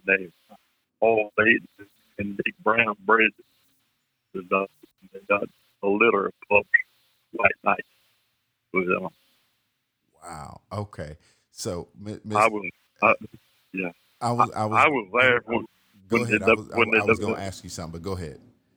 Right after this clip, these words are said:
Speaker 1: I was there when, when they, uh, divided the litter of pups over at Dick Brown's, and all of 'em were solid white. You couldn't tell one from other. So they got some red nail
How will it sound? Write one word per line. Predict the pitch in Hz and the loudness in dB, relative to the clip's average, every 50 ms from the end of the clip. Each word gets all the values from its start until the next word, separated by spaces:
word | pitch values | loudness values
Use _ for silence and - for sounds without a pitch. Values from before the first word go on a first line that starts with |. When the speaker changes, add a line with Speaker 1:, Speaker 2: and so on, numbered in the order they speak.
| _ _ _ _ _ _ _ _ _ _ _ _ _ _ _ _ _ _ _ _ _ _ _ _ _ _ _ _ _ _ _ _ _ - | _ _ _ _ _ _ _ _ _ _ _ _ _ _ _ _ _ _ _ _ _ _ _ _ _ _ _ _ _ _ _ _ _ 0
Speaker 1:
I | 104 113 135 147 | 2 4 4 4
was | 135 117 110 98 92 | 2 0 -2 -2 -2
there | 113 120 127 135 127 120 113 | 0 2 4 4 4 4 2
when, | 107 98 107 104 104 104 101 98 90 - _ _ | 0 -2 -4 -6 -6 -6 -10 -10 -12 -16 _ _
when | 101 110 110 104 | -2 0 0 2
they, | 107 104 101 92 _ _ _ _ - 98 | 2 0 -2 -4 _ _ _ _ -2 0
uh, | 98 98 98 92 - _ _ _ _ _ - | 0 0 0 -2 -6 _ _ _ _ _ -10
divided | 107 104 98 113 117 120 123 120 117 101 | -10 -8 -2 0 2 2 2 2 0 -2
the | 104 110 | -4 -4
litter | 117 120 123 123 110 110 110 | 0 2 2 4 4 4 2
of | 107 _ | 2 _
pups | - 165 160 120 - - - - _ _ _ _ - | 2 2 4 4 4 2 0 0 _ _ _ _ -12
over | 98 101 101 107 110 | -8 -2 2 4 4
at | 110 95 95 | 4 2 2
Dick | 113 120 113 - | 0 0 0 0
Brown's, | - 131 139 143 127 113 104 95 - - _ _ _ _ _ _ _ _ _ _ _ _ _ - | 0 2 2 4 2 0 -2 -4 -8 -16 _ _ _ _ _ _ _ _ _ _ _ _ _ -4
and | 95 104 104 | -4 -2 0
all | 104 110 135 156 160 147 135 123 120 | 0 2 2 4 4 4 4 4 2
of | 120 113 | 2 0
'em | 104 | -2
were | 98 95 - - - | -10 -8 -6 0 2
solid | 127 135 135 131 123 - _ | 4 4 4 2 0 -4 _
white. | - 127 117 101 - - _ _ _ _ | 2 4 4 4 2 -2 _ _ _ _
You | - 113 123 - - | 0 0 0 0 2
couldn't | 135 123 120 104 98 | 0 0 0 0 -2
tell | 117 120 117 113 | 2 4 4 4
one | 107 107 113 120 120 117 107 101 - | 2 0 0 2 2 2 0 -2 -8
from | - 95 95 107 | -14 -10 -2 0
other. | 110 120 120 110 90 92 92 _ _ _ _ _ _ _ _ _ _ _ _ _ _ _ _ _ _ _ _ _ _ _ - - | 2 4 4 2 2 -2 -14 _ _ _ _ _ _ _ _ _ _ _ _ _ _ _ _ _ _ _ _ _ _ _ -4 0
So | 131 123 120 107 | 2 2 2 2
they | 110 | 0
got | 117 120 151 156 139 - - | 2 4 4 4 4 2 -6
some | 104 104 110 | -10 -6 -2
red | 117 143 151 143 131 117 104 | 0 2 4 4 2 2 0
nail | 113 139 156 151 131 113 | 0 2 4 4 4 2